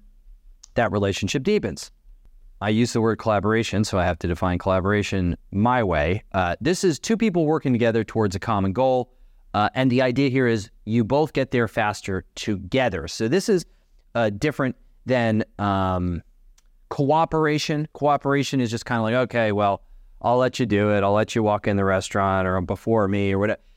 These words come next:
Collaboration means if we work together, we're both gonna win. So the way that I, uh,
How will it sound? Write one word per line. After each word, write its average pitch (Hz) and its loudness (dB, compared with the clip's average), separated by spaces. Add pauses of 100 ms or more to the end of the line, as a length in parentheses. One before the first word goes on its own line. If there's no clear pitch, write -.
(120)
Collaboration 165 0
means 120 2
if 120 -4
we 110 0
work 110 0
together, 120 0
we're 110 -2
both 139 -2
gonna 107 -2
win. 80 -8 (360)
So 113 0
the 120 -2
way 185 2
that 180 2
I, 139 2
uh, 101 -2